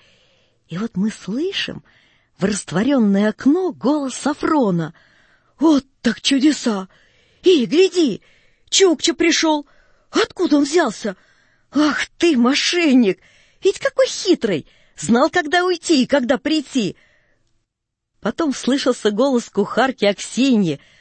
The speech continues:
всплескивание ее рук, восклицание изумления. Вышел во двор отец. «Да неужели пришел?» — слышался его голос. «Ведь вот негодяй! Ну, я ж говорил, что он слышал и понял.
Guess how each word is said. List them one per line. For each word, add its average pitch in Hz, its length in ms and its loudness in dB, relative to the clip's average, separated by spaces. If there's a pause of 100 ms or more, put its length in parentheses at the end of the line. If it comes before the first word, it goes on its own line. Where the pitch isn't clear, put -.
всплескивание 233 960 0
ее 254 260 2
рук, 240 360 0
восклицание 294 760 0
изумления. 226 800 2 (880)
Вышел 247 440 0
во 185 120 0
двор 247 240 2
отец. 185 480 -2 (600)
«Да 185 100 -2
неужели 226 440 4
пришел?» — 185 540 -4 (380)
слышался 220 520 0
его 262 120 2
голос. 220 440 0 (760)
«Ведь - 400 -2
вот 247 340 0
негодяй! 247 720 2 (420)
Ну, 254 80 4
я 285 120 0
ж 277 60 -2
говорил, 294 420 2
что - 220 0
он 254 60 4
слышал 294 440 0
и 175 40 2
понял. 202 440 0